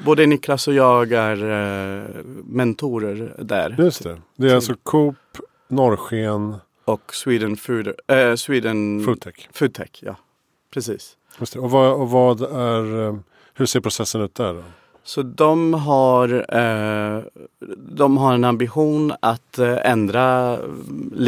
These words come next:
Speaker 1: livsmedelssystemet, att, eh, försöka göra den, eh, bättre. Eh, Coop har ändå en, eh, ja, historik av att vara uppsedda som väldigt, eh, hå-, hå-, mer hållbara, gröna.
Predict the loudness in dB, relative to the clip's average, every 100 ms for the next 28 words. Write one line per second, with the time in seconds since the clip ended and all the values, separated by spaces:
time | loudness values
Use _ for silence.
0 | 2 2 0 -2 -4 -6 -4 -4 -4 -8
1 | -6 -4 -2 -4 2 4 4 0 -6 -20
2 | -20 -20 -20 -20 -20 -18 -14 -4 -2 2
3 | 0 0 0 2 2 0 -2 -4 -4 -10
4 | -8 -6 -6 -4 -4 -4 0 0 0 -4
5 | -6 0 2 2 0 -4 -2 2 2 2
6 | 2 2 2 0 0 0 0 0 0 -2
7 | -6 -12 -20 -12 -8 -4 -4 -2 2 4
8 | 4 2 0 0 0 -4 _ -2 2 2
9 | 2 0 -2 -4 -2 -4 -4 -6 -4 -4
10 | -4 -6 -4 -2 -2 -6 -4 -2 -2 -6
11 | -12 -12 -12 -12 -14 -14 -14 -14 -14 -12
12 | -2 -2 -2 2 4 4 4 0 2 2
13 | 2 0 0 0 0 -2